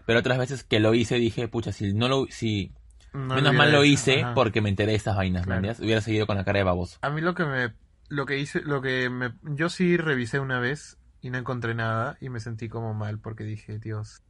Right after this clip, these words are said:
Speaker 2: no lo volveré a hacer nunca más".
Speaker 1: Claro, esas son
Speaker 2: Porque,
Speaker 1: lecciones.
Speaker 2: sí, pues,
Speaker 1: La vida
Speaker 2: ajá.
Speaker 1: te enseñó a no ser tóxico.
Speaker 2: O sea, realmente fue como mu-, tenía mucha curiosidad por saber, porque, o sea, como...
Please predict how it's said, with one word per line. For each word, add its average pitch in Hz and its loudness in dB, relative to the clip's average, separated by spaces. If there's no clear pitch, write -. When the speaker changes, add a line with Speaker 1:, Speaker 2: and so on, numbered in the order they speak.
Speaker 2:
no 127 -8
lo 131 -2
volveré 117 0
a - 0
hacer 113 -6
nunca 107 -6
más". 107 -8
Speaker 1:
Claro, 139 8
esas 127 2
son 160 2
Speaker 2:
Porque, 170 6
Speaker 1:
lecciones. 165 4
Speaker 2:
sí, 131 -6
pues, 127 -4
Speaker 1:
La - -2
vida 131 6
Speaker 2:
ajá. 160 8
Speaker 1:
te 160 2
enseñó 123 0
a - 0
no 123 -2
ser 120 -2
tóxico. 107 -2
Speaker 2:
O 95 -2
sea, 160 6
realmente 180 4
fue 175 2
como 175 0
mu-, 170 6
tenía 165 2
mucha 180 4
curiosidad 131 0
por 127 -10
saber, 107 -2
porque, 110 -6
o 120 -12
sea, 117 -4
como... 110 -6